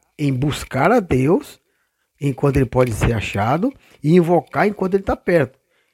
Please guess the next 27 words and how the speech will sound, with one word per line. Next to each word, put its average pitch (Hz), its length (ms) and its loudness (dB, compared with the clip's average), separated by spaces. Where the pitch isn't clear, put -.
E 185 80 0
aí 185 120 6
eu 220 120 6
segui 208 280 0
falando 220 200 -2
assim, 175 140 0
que - 120 -2
o 202 100 4
ímpio 233 260 2
faz 185 160 -2
o 160 60 -8
quê? 151 200 -4
Abandone 196 640 2
o 202 40 2
seu 151 180 -6
mau 123 200 -4
caminho. 110 360 -10
O 170 120 2
homem 220 140 6
de 196 60 -4
pensamento 147 460 0
mau, 185 300 0
deixe 147 320 2
de - 60 -12
pensar 214 240 -2
coisas 214 220 -2
ruins 208 420 0